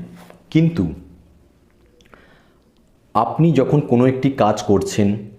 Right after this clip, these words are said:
তখন সেই ব্যক্তিটি হয়তো জেলাস ফিল করে স-, আপনার সেই কাজে বাধা দিচ্ছে। হয়তো আপনার বড় কোনো ক্ষতি করছে না, কিন্তু আপনি যে যে কাজ করতে চাইছেন সেটা আপনি হতে পারেন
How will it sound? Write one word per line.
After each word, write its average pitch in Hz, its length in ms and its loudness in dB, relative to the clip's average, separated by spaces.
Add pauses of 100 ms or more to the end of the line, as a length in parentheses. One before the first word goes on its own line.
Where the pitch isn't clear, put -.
(520)
তখন 117 160 0
সেই 127 260 0
ব্যক্তিটি 139 440 2
হয়তো 139 540 0 (440)
জেলাস 117 460 2
ফিল 107 240 0
করে 90 440 -2 (540)
স-, - 220 -12 (100)
আপনার 143 280 -2
সেই 156 140 0
কাজে 104 320 2
বাধা 98 260 0
দিচ্ছে। 80 400 -6 (180)
হয়তো 110 280 0
আপনার 139 320 0
বড় 110 200 4
কোনো 123 160 2
ক্ষতি 127 360 0
করছে - 360 0
না, 180 220 -4 (1300)
কিন্তু 160 600 0 (540)
আপনি 147 340 0
যে 113 220 2
যে 143 140 2
কাজ 147 240 0
করতে 117 320 0
চাইছেন 113 480 0 (140)
সেটা - 220 -2 (100)
আপনি 143 280 0
হতে 123 220 2
পারেন 139 300 2